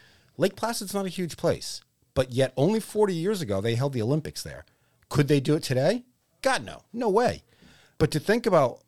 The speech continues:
forty years ago, what that was like, and to have such an intimate sort of city, an intimate venues with all these world-class athletes, and just to, to visual, be able to visualize it in the place it happened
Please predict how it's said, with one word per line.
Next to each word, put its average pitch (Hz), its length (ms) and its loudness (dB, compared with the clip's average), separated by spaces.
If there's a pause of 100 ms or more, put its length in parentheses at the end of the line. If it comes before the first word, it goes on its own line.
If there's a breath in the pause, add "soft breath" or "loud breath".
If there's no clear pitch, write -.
(280)
forty 175 360 2
years 165 300 -2
ago, 98 160 -4
what 101 180 -6
that 98 120 -2
was 92 200 -10
like, 120 320 0
and 107 140 -6
to 104 80 -4
have 127 400 -4
such - 220 -6
an 131 120 -6 (160)
intimate 175 500 -2
sort 143 280 0
of 123 100 -2
city, 131 380 -2
an 87 80 -6
intimate 160 500 -6
venues 104 560 -2 (440 loud breath)
with - 140 -6
all 127 100 6
these 117 160 2
world-class 117 500 2
athletes, 107 680 -4
and 117 140 -4
just 135 240 -6
to, 156 160 -2 (160)
to 160 200 -4 (260)
visual, 175 360 0
be 127 160 0
able 202 140 2
to 190 60 2
visualize 127 600 0
it 90 160 -8
in 139 140 0
the 135 80 0
place 151 260 0
it 113 80 -4
happened 117 460 -4